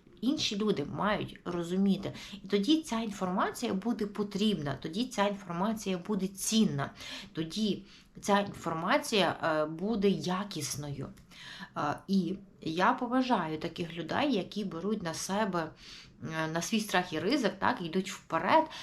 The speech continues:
І все-таки, якщо в них є ідея, вони починають її втілювати в реальність. І це прекрасно. Не відкладайте життя на потім, адже потім може і не бути. Е, тут трішечки в мене такий ліричний відступ,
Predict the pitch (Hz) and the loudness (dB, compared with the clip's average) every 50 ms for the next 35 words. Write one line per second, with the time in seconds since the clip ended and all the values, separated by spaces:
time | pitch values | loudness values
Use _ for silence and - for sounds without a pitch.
0 | - - - - - 226 226 202 151 - - - - - - - - - 208 208 | -12 -14 -12 -6 -2 0 2 2 0 -2 -4 -10 -18 -20 -16 -10 -2 2 2 2
1 | 202 - 175 - - 156 127 - - - - 185 - - - 208 185 170 165 175 | 2 0 -4 -4 -4 -6 -6 -8 -10 -12 -8 -4 -4 0 2 2 2 2 0 -2
2 | 175 - - - 156 135 - 160 151 - 165 214 269 285 247 180 131 131 139 170 | -2 -2 -4 -4 -4 -2 -2 -4 -4 -2 -2 0 2 2 2 2 2 0 0 0
3 | 175 175 185 214 247 240 196 - - - - 175 170 - - 160 156 160 180 226 | 0 2 2 2 2 2 2 -2 -6 -10 -10 -6 -6 -4 -4 -4 -4 0 2 2
4 | 277 269 214 185 - - - - 170 165 156 160 160 160 160 170 196 220 220 220 | 2 2 2 0 -2 -4 -10 -10 -8 -6 -6 -4 -4 -4 -4 -2 0 0 0 0
5 | 220 - - - - - - - - - - - - 226 233 190 196 170 170 165 | -2 -8 -14 -18 -18 -18 -18 -16 -14 -10 -4 0 0 2 2 2 2 0 0 -2
6 | - 165 156 151 170 185 180 - - - 170 - - 190 190 185 175 151 147 151 | -2 -2 -2 0 -2 -2 -2 -2 -2 -4 -4 -2 0 0 2 2 2 0 -2 -6
7 | 147 143 - - - - 180 - - 214 214 - 220 208 - 214 208 190 165 - | -10 -12 -12 -8 -6 -6 -4 -2 -2 -2 0 0 -2 -2 2 2 2 2 2 0
8 | - - 143 - - 180 180 208 240 233 254 - - 277 269 226 240 208 165 151 | -4 -8 -10 -4 -2 0 2 2 2 2 0 -2 -2 -2 0 2 2 0 0 -2
9 | 151 156 156 - 165 151 - - 202 214 240 226 208 208 202 - 196 226 311 359 | -2 -4 -4 -6 -6 -10 -6 -2 0 2 2 2 0 -2 -4 0 2 2 2 2
10 | - 277 214 - - 175 180 175 170 175 170 - - 262 349 349 - 208 - - | 2 0 -2 0 0 0 0 0 0 -2 -4 -2 0 0 0 2 0 -2 -2 0
11 | - 208 214 214 202 202 196 170 175 175 170 156 135 123 - - - - - - | 0 -2 0 -2 -4 -4 -4 -4 -4 -4 -4 -6 -6 -8 -8 -10 -14 -20 -20 -18
12 | - - - - - 208 196 - - 151 147 143 143 143 - - 214 202 196 190 | -14 -12 -12 -10 -10 -10 -6 -4 -4 -4 -2 -4 -6 -6 -6 -6 -6 -6 0 2
13 | 190 202 196 - - - - 185 185 185 180 170 160 - - - 190 180 165 170 | 2 2 2 0 -2 -2 -2 2 2 4 4 2 0 -2 0 2 2 4 6 8
14 | 175 190 226 254 254 240 226 - - - 160 156 151 156 - - - - 254 262 | 10 10 12 10 10 8 6 2 -2 -2 -2 -4 -4 -4 -8 -12 -8 -6 -6 -6